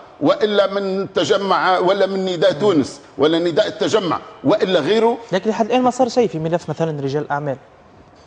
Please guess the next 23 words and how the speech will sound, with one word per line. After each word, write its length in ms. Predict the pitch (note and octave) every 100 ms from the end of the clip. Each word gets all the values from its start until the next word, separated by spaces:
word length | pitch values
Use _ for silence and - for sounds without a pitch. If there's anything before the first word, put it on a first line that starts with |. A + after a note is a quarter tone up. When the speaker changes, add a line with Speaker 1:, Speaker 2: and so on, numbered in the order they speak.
| - -
Speaker 2:
ما 60 | E3
صارتش 300 | A3+ C#4 -
حاجة 240 | A#3+ G3+
كبيرة 280 | D#3+ E3+ D3+
يعني، 240 | C3 B2 C3+
ما، 140 | C#3+
ما، 200 | D#3+ F3+ G3 A3 F3
Speaker 1:
أنا 200 | F#3+ E3
Speaker 2:
ما 100 | G3
فماش 240 | A#3+ C#4
Speaker 1:
نقول، 100 | G3
Speaker 2:
حل 120 | A#3+
Speaker 1:
أنا 120 | F3+
Speaker 2:
لهذا. 320 | E3+ F#3+ F3+ D#3+
Speaker 1:
نقول 440 | - F#3 F3 C#3
سيدي 560 | - F3 F3 D#3 D#3+ C#3+
هذا 180 | C#3+
مش 200 | D3 C#3+
قرار 260 | - C#3+ C#3+
سياسي. 340 | - A#2+ - - - -
اللي 160 | C#3+ C#3
تكلمت 500 | - D3 D#3+ F#3+ D#3+
قبيلي 420 | - E3 E3